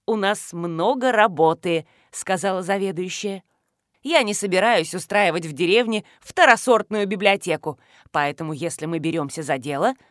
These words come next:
нужно как следует всё организовать". "Джун, а ты уверена, что хочешь потратить деньги именно таким способом?"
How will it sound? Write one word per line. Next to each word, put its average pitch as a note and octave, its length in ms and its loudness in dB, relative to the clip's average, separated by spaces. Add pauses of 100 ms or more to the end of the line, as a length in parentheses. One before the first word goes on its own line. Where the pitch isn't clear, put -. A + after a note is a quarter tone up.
(200)
нужно G3 520 -2
как F4+ 260 0
следует A3 580 0
всё F#3 320 2
организовать". A3 880 2 (920)
"Джун, A3+ 320 -4 (280)
а B3 120 -4
ты C#4 100 -4
уверена, C#4 480 -2
что C4+ 180 -4
хочешь C4 320 -6
потратить A#3+ 460 -4
деньги D4+ 320 -4
именно C#4+ 500 -4
таким D4+ 400 -6
способом?" E3 680 -6